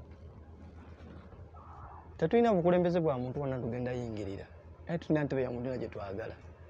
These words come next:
Wabula kino kya, kya bantu bonna. Gwolooza abantu bonna abali mu nsi balina ssente nga bagambye okukola kintu kye beetaaga.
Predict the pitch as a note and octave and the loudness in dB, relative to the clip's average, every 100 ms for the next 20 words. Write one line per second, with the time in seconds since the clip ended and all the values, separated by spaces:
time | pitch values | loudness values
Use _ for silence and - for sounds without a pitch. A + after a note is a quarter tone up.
0 | - - - D#3 D3 C#3 B2+ A#2+ - C#3+ | -20 -16 -2 2 2 0 -4 -6 -10 -10
1 | - - - D#3+ D#3 D3+ D3+ D#3 D#3 - | -12 -18 -8 -6 -4 -6 -6 -8 -8 -2
2 | G3 D3 G#2 E2+ G2+ F#2 - - - - | 2 2 2 -6 -8 -10 -14 -18 -18 -18
3 | - - - - F3 G#3 F#3+ G#3 A3+ C#4 | -16 -16 -2 8 12 12 10 8 6 6
4 | C#4 G#3 G#3 F#3+ E3+ C#3+ E3+ D#3 D3 D3 | 8 8 8 8 8 6 6 6 6 4
5 | D3 C#3 D#3+ C3+ C3+ C#3 - B2+ - A#2 | 2 4 2 4 2 0 0 -2 -4 -6
6 | - G#2+ G2+ G2 F#2 E2 | -4 -4 -4 -6 -8 -10